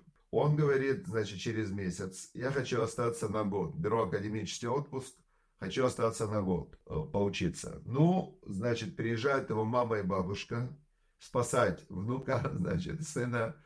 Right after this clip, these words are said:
что он теряет карьеру, все. Он говорит: «Ничего не теряю, я на год хочу взять академ отпуск, я нашел нечто для себя важное,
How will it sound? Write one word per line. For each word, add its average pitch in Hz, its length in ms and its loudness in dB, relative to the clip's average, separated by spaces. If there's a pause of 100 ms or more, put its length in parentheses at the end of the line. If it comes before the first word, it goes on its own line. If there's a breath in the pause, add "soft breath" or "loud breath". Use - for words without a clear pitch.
(160 soft breath)
что - 240 2
он 113 160 2
теряет 107 420 4
карьеру, 117 540 0
все. - 220 -6
Он 143 140 -2
говорит: 143 280 2
«Ничего 131 260 0
не 123 180 -4
теряю, 143 480 2 (340 soft breath)
я 123 180 4
на 113 120 0
год 113 200 -2
хочу 98 240 -2
взять 98 240 -2
академ 98 340 0
отпуск, 147 460 0
я 107 240 4
нашел 92 560 -2
нечто 95 380 -4
для 92 160 0
себя 95 260 -2
важное, 120 640 2